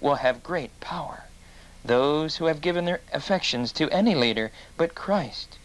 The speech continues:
will find themselves under the control, body, soul, and spirit, of an infatuation that is so entrancing that under its power, souls turn away from hearing the truth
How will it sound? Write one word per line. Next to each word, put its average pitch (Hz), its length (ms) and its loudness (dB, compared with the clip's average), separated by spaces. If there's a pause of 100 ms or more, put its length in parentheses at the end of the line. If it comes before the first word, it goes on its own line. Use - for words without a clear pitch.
(320)
will 175 160 4
find 196 360 2
themselves 131 640 0
under 190 180 0
the 208 100 -4
control, 127 580 -2 (280)
body, 175 420 2
soul, 175 400 2
and 190 180 -4
spirit, 107 480 -6 (560)
of 131 160 0
an 139 100 -4
infatuation 196 1040 -6 (640)
that 147 160 2
is 127 160 0
so 240 280 2
entrancing - 600 -6 (640)
that 127 220 2
under 196 380 2
its 180 300 -6
power, - 520 -4 (580)
souls 147 540 2
turn 185 260 -2
away 117 460 -4 (720)
from 117 180 0
hearing 151 360 0
the 185 80 -4
truth - 640 -4